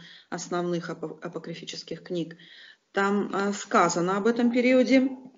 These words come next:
Ну, а сейчас мы просто, эм, поговорим об этом. Э, вот, например, вот в это время, когда завершился период Ветхого Завета, Иудея была, эм, на тот момент персидской провинцией.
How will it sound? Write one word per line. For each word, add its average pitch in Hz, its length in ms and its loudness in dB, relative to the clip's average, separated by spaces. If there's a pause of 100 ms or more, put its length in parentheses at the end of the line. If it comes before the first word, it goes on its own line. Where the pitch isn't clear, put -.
(520)
Ну, 214 220 2
а 208 60 4
сейчас 247 400 0
мы 208 120 -2
просто, 202 300 -2
эм, - 1400 -6 (300)
поговорим 180 520 2
об 160 140 -4
этом. - 360 -8 (340)
Э, 170 380 -8
вот, 185 320 -4
например, 208 560 6
вот 180 160 -4
в 190 40 2
это 196 200 4
время, 247 380 8
когда 175 560 0 (280)
завершился 202 720 4
период 190 360 6
Ветхого 175 400 2
Завета, 233 380 2 (120)
Иудея 185 460 6
была, 196 640 6 (480)
эм, 175 580 -6
на 185 120 2
тот 180 200 -4
момент 208 600 0
персидской 202 720 2
провинцией. 165 880 0